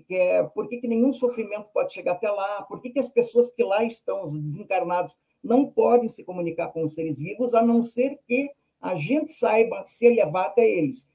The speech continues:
E isso é possível. Então, ela explicava, nós não negamos a possibilidade de comunicação com os mortos,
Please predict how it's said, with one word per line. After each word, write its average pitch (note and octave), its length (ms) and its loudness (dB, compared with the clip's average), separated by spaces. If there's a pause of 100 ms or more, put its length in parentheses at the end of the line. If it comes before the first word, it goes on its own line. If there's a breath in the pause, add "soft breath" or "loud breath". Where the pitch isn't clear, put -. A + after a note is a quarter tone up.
E E3 120 -10
isso E3+ 180 -8
é A#3+ 40 0
possível. G#3+ 560 -8 (320)
Então, F3+ 180 -2
ela G#3+ 100 2
explicava, A3 540 0
nós E3 260 -2
não G#3 180 0
negamos B3+ 460 4
a A#3 60 0
possibilidade F3+ 640 -4
de G3 100 -8
comunicação G#3 540 -10
com A#3 180 -4
os A#3 100 -2
mortos, F#3+ 460 -4